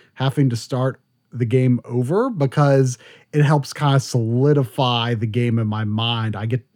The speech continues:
I get to remember the areas I've been through a little bit better. Although just the other day I watched Corey stream Sonic Origins and I was like, "Oh my gosh, I, like, actually only remember about half the <laughs> areas in Sonic One." But,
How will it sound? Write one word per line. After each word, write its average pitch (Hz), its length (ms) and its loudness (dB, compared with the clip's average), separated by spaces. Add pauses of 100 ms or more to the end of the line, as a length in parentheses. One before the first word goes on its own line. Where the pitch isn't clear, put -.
I 127 100 -4
get 123 260 -2
to 123 240 2 (360)
remember 147 580 4
the 139 180 -4
areas 139 360 4
I've 127 240 0
been 131 200 4
through 123 240 2
a 120 40 0
little 123 240 0
bit 104 280 -4
better. 113 460 -4 (240)
Although 127 320 2
just 120 240 -2
the 123 100 2
other 120 180 0
day 120 120 0
I 117 80 -2
watched 117 320 -4
Corey 117 500 0
stream 123 360 2
Sonic 120 340 -2
Origins 120 500 0
and 120 80 -4
I 117 60 -4
was 117 100 0
like, 110 140 -4
"Oh 113 80 -2
my 147 140 0
gosh, 110 420 -2
I, 117 120 -4
like, 120 260 -2 (240)
actually 120 480 -4
only 127 220 2
remember 117 380 2
about 107 200 -2
half 123 320 -6
the 110 160 -10
<laughs> - 180 2
areas 330 380 2
in 233 180 0
Sonic 180 540 -2
One." 190 420 -2
But, 156 260 -2